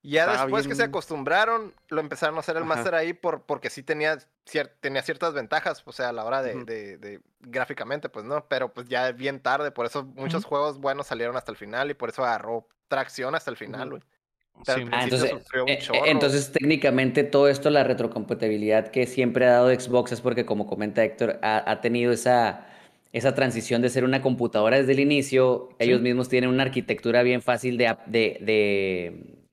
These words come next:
Speaker 2: De portear, ujú,
Speaker 1: de
Speaker 4: de
Speaker 2: de
Speaker 1: adaptar,
Speaker 2: adaptar.
Speaker 4: adaptar.
Speaker 1: ajá, de adaptar.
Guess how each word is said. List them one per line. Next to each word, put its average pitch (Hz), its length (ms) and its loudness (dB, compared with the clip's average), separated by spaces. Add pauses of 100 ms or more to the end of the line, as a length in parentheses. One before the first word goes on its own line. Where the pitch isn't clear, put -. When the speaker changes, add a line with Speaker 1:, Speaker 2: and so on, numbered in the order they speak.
(120)
Speaker 2:
De 120 360 -4 (300)
portear, 196 580 -4
ujú, 175 180 -12
Speaker 1:
de 147 60 0
Speaker 4:
de - 40 4
Speaker 2:
de 143 60 10
Speaker 1:
adaptar, - 140 4
Speaker 2:
adaptar. 131 280 6
Speaker 4:
adaptar. - 20 2
Speaker 1:
ajá, 170 120 0
de 175 80 6
adaptar. 143 420 2